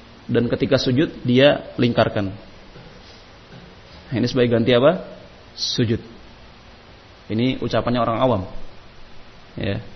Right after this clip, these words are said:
nah. Lamma ajiza bil kul. Ya, ketika sudah tidak mampu semua, lazimahul ba'd, tetap ada, walaupun sebagian. Yaitu dengan hatinya. Nah,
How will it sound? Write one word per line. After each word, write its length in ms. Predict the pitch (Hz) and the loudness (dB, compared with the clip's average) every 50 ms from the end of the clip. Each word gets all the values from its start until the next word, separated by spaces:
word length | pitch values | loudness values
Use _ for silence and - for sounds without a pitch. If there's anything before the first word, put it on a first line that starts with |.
| - - - - | -18 -12 -10 -8
nah. 180 | - - - - - - - - - - - - - - - - - - - - - - - - - - | -6 -6 -6 -8 -10 -12 -10 -8 -8 -6 -6 -8 -8 -8 -10 -10 -10 -12 -12 -14 -16 -16 -18 -18 0 8
Lamma 440 | 135 151 185 214 202 190 156 170 208 | 10 10 10 10 8 8 10 10 10
ajiza 280 | 185 175 185 156 170 160 143 | 10 8 8 8 8 8 10
bil 160 | 151 143 143 | 8 6 8
kul. 280 | - 143 120 120 127 - - - - - - - - - - - | 6 6 6 6 4 0 -6 -14 -18 -20 -20 -20 -20 -20 -16 -12
Ya, 240 | - - 95 - - - - - - | -10 -10 -10 -10 -12 -14 -18 -6 -2
ketika 260 | - 202 - - - | 0 0 2 2 2
sudah 220 | 190 - 180 180 175 | 2 4 4 4 4
tidak 160 | 185 190 170 | 4 4 4
mampu 320 | 180 196 202 202 190 196 180 - | 4 4 2 2 4 2 0 2
semua, 500 | - 180 175 170 139 113 117 - - - - - - - - - - - - - - | 2 0 2 2 2 2 2 0 -2 -6 -12 -14 -18 -18 -20 -20 -20 -20 -20 -2 2
lazimahul 500 | 127 123 123 147 160 160 143 139 143 139 | 2 4 4 4 4 4 4 4 4 4
ba'd, 280 | 135 156 131 120 - - | 6 4 4 4 2 0
tetap 180 | 139 - 226 - | 0 0 2 4
ada, 360 | 180 180 151 131 117 101 95 - - - - - - - | 4 4 4 4 2 0 -2 -8 -14 -18 -18 -18 -6 -2
walaupun 240 | 127 - - - 165 | -2 0 0 0 0
sebagian. 480 | - - 143 127 120 131 123 110 98 101 - - - - - - - - - - - - - - - - - - | 2 4 4 4 6 6 4 4 2 -2 -8 -14 -20 -20 -20 -20 -20 -20 -20 -20 -20 -20 -20 -20 -20 -20 -20 -10
Yaitu 200 | - - 98 143 | -6 -4 0 2
dengan 180 | 131 127 127 127 | 2 4 4 4
hatinya. 320 | 123 117 - 123 107 101 - - - - - - - - - - - - - - - - - - - - | 4 2 2 2 0 -2 -4 -8 -14 -16 -16 -14 -14 -16 -16 -18 -18 -20 -20 -20 -20 -20 -20 -20 -12 -10
Nah, 180 | - 52 57 | -8 -8 -8